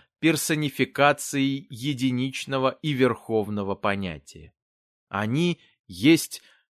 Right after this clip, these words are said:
личностное воплощение некой божественной идеи, некого всемирного идеала, который прежде никогда не был постигнут, выражен или тринитизирован.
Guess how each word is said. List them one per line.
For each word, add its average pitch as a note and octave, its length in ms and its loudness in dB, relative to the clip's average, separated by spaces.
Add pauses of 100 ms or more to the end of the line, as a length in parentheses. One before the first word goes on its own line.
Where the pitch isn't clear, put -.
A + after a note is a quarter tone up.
личностное D3+ 960 2
воплощение D3 920 2
некой D#3 680 2
божественной B2 1120 0
идеи, A#2 840 -2 (540)
некого D#3 680 4
всемирного D#3 920 0
идеала, A2+ 960 2 (680)
который E3+ 420 4
прежде D#3+ 520 4
никогда D3+ 600 4
не E3+ 220 2
был D#3+ 220 0
постигнут, E3 960 -2
выражен C3+ 640 0
или C3 320 0
тринитизирован. A2+ 1160 -6